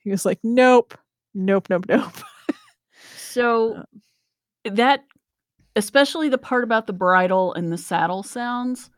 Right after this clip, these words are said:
Speaker 1: Mm-hmm.
Speaker 2: um, when we still lived in the,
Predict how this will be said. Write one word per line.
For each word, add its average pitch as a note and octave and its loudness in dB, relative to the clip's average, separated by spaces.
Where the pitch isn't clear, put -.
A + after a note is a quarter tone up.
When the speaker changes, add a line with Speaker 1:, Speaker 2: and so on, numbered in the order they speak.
Speaker 1:
Mm-hmm. F#3 -8
Speaker 2:
um, F#3+ 2
when G#3 0
we G3+ 0
still A#3+ 4
lived G#3+ 2
in F3+ 0
the, F3 -2